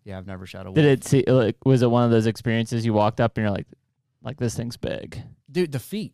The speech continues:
Speaker 1: The feet are the, like, the craziest. Like, their paws are just huge.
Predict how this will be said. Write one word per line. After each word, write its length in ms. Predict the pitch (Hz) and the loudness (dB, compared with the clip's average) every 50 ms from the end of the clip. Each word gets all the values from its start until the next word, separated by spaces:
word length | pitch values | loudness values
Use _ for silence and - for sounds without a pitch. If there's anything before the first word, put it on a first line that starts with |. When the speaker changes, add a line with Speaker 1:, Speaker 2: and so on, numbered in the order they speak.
| _ _ | _ _
Speaker 1:
The 100 | - 135 | -14 -14
feet 260 | - - - 208 240 208 | -12 -6 -4 -4 -2 -2
are 80 | 175 139 | -2 -2
the, 100 | 123 123 | -2 -2
like, 220 | 120 120 117 - | -4 -4 -6 -8
the 100 | - 120 | -10 -12
craziest. 800 | 113 _ - - - 147 151 156 156 151 135 135 123 117 - - | -12 _ -18 -12 -8 -8 -6 -6 -6 -6 -6 -8 -8 -10 -8 -8
Like, 160 | 127 117 - | -10 -10 -6
their 140 | - 131 131 | -6 -6 -6
paws 420 | - - - 151 139 127 120 107 113 | -6 -8 -8 -6 -6 -6 -6 -8 -10
are 60 | 107 | -12
just 220 | 101 107 101 - - | -12 -14 -16 -16 -18
huge. 580 | - - - 160 165 151 120 101 90 - - | -20 -18 -14 -10 -10 -8 -10 -10 -12 -16 -20